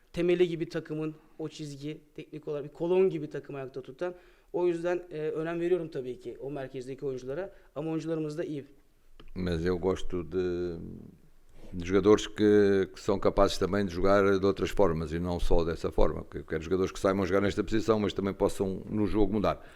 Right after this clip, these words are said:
Speaker 2: Porque hoje, por exemplo, na segunda parte, a partir de um momento, passámos a jogar dois um no meio campo, com dois jogadores, eh, com um, um, um jogador a jogar mais dez.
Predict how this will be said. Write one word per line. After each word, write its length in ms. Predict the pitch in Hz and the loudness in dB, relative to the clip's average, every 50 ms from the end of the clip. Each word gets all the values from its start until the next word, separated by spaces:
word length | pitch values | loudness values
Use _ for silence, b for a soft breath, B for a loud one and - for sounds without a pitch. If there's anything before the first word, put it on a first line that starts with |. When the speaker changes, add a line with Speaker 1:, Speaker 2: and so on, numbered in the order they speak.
| B B B B B B | B B B B B B
Speaker 2:
Porque 240 | 107 - - - | 2 4 4 4
hoje, 140 | 95 92 - | 4 2 2
por 120 | - - 90 | 2 0 2
exemplo, 300 | 82 95 95 90 85 87 | 4 4 2 2 0 -4
na 80 | 90 | -4
segunda 280 | 85 - - 92 87 87 | -4 -4 -2 2 2 2
parte, 300 | - - 98 87 80 90 | 4 6 4 6 4 2
a 40 | 85 | 2
partir 280 | - 85 80 - 90 | 4 2 2 2 2
de 60 | 90 | 2
um 220 | 90 90 92 92 92 | 4 4 2 2 2
momento, 220 | 92 98 98 95 | 2 0 4 8
passámos 380 | - - - - 95 92 90 92 | 10 10 10 10 6 2 4 2
a 60 | 92 | 2
jogar 180 | 82 87 95 87 | 4 4 4 6
dois 220 | 92 92 87 80 | 6 6 4 4
um 80 | 98 101 | 2 2
no 100 | 98 98 | 2 4
meio 160 | 101 101 98 | 2 2 4
campo, 280 | - 113 135 - - - B B B B B B B B B B B B B B B B B | 2 2 2 0 -4 -10 B B B B B B B B B B B B B B B B B
com 160 | - 90 87 | -2 0 4
dois 200 | 82 92 92 80 | 4 4 4 4
jogadores, 580 | - - 92 85 95 95 90 80 - - - - | 2 2 2 4 6 6 4 4 0 -6 -4 -2
eh, 560 | 90 87 85 85 87 90 - - - - - - - | 0 0 0 0 0 -4 -6 -8 -12 -14 -16 -8 -2
com 140 | 95 95 | 0 0
um, 340 | 95 92 92 92 92 90 85 80 85 85 90 | 0 0 0 -2 -4 -4 -6 -8 -10 -12 -10
um, 320 | 95 95 90 95 92 98 - - - 104 98 | -8 -8 -8 -6 -8 -8 -8 -10 -8 -6 -4
um 40 | 95 | -2
jogador 300 | 85 90 95 87 101 95 | 0 2 4 6 6 6
a 40 | 92 | 4
jogar 200 | 87 85 95 92 | 4 4 2 2
mais 280 | 92 95 95 98 90 85 | 4 4 4 4 4 4
dez. 360 | - 113 120 127 123 - | 4 4 4 4 2 -2